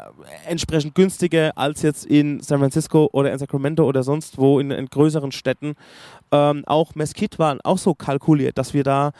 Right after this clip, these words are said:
ähm, drei Nächte, glaub ich, geblieben sind. Dass man einfach sagt, "Ey, wir bleiben jetzt hier und, ähm,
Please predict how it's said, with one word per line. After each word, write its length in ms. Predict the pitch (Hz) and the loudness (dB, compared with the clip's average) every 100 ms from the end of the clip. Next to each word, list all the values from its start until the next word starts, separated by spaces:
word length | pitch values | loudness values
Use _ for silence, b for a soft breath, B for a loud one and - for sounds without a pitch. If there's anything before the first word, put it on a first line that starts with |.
| B B B | B B B
ähm, 1300 | 139 139 143 139 139 143 143 135 85 85 80 80 85 | 2 4 4 2 0 -2 -8 -10 -12 -10 -10 -10 -8
drei 200 | - 156 | -4 -2
Nächte, 280 | 180 185 196 | -2 -4 -4
glaub 220 | 185 180 | -2 -2
ich, 100 | 190 | -2
geblieben 380 | 175 - 185 185 | -6 -4 -2 0
sind. 360 | 190 208 - _ _ 285 269 - _ | 0 -2 -8 _ _ -20 -20 -20 _
Dass 160 | - 165 | -2 0
man 100 | 175 | 0
einfach 220 | 165 170 | 0 -2
sagt, 320 | 151 165 - 156 | -2 -4 -4 -2
"Ey, 160 | 185 170 | -2 0
wir 100 | 151 | -2
bleiben 280 | 143 139 131 | -2 -2 -4
jetzt 180 | - | -6
hier 380 | - 190 196 196 - | 0 4 4 2 2
und, 380 | 151 147 143 | 2 2 0
ähm, 420 | - 139 135 117 | 0 0 0 -6